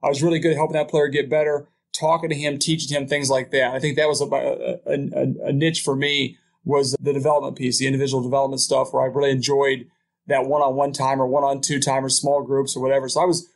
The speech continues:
really good at that. I think I had to learn the recruiting part of things, which in college coaching is such a big thing. I had, I had, rec-, I had that, that was a part that I had to learn. I didn't, had no idea how much was involved there as far as, you know, all the calls and the,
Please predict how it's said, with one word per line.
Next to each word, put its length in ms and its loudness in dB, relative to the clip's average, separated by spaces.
really 220 4
good 160 2
at 80 -4
that. 320 2
I 80 0
think 340 -4
I 140 0
had 140 4
to 80 2
learn 580 2
the 140 -2
recruiting 480 2
part 220 2
of 60 -8
things, 260 0
which 160 -2
in 100 0
college 380 0
coaching 240 0
is 80 -6
such 120 -2
a 40 -6
big 180 -2
thing. 140 0
I 40 2
had, 140 2
I 60 2
had, 140 0
rec-, 340 -4
I 60 0
had 100 0
that, 160 0
that 120 2
was 100 0
a 60 -4
part 260 -2
that 80 -4
I 20 0
had 140 0
to 80 -4
learn. 240 0
I 40 4
didn't, 200 -2
had 160 0
no 200 4
idea 520 0
how 180 0
much 440 -2
was 180 0
involved 480 2
there 300 0
as 200 0
far 200 2
as, 360 -2
you 120 -2
know, 120 2
all 120 2
the 100 -4
calls 460 0
and 160 -2
the, 240 -2